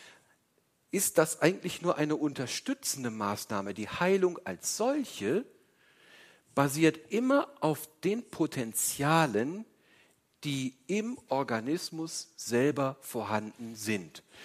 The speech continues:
Und wenn diese Potenziale aus welchen Gründen auch immer nicht mehr funktionieren, dann nützt die beste Medizin nichts. Egal, ob es Schulmedizin ist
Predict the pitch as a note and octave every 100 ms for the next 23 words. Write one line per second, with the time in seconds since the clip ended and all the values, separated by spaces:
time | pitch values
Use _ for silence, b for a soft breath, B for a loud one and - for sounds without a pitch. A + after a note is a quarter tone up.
0 | B B - D3 D3+ A3 B3 C4 C4 -
1 | G3+ G3 F3+ - - G3+ G#3+ E3 C3 C3
2 | F#3 G3+ F#3 E3 F3+ A3 D#3+ B2+ - -
3 | G#3+ D3+ D3 A#3+ - - A3 G#3+ G#3 -
4 | G3+ G3+ G3 C#3+ F#3 B B - C3 F#3+
5 | - C#3+ A#2+ F#3+ - F#3 D#3+ D#3 - -
6 | C#3+ G2+ F2 - - B B B2+ A#2 D3+
7 | G3 D3 C#3+ - F3+ F#3+ F#3+ F3+ F3 -
8 | F3+ E3+ E3+